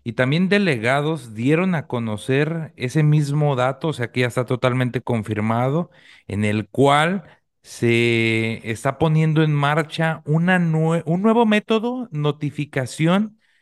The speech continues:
cuando ya está listo tu pago, tu apoyo económico, para que ya no se ande nadie con rodeos.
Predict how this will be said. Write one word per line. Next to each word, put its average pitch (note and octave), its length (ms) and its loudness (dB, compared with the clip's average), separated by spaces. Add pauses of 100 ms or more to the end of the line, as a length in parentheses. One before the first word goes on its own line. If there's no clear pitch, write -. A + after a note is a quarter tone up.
(220)
cuando C#3 320 2
ya D3+ 540 0
está B2+ 400 -2
listo D#3 500 0
tu C3+ 220 -4
pago, A#2 580 0
tu - 80 -8
apoyo D#3+ 460 2
económico, C3 760 -2
para A2+ 280 -2
que A#2+ 200 -8
ya E3+ 200 0
no G3 200 2
se G3 140 -2
ande G3 480 0
nadie F3 480 -2
con C3+ 220 -4
rodeos. A#2+ 580 0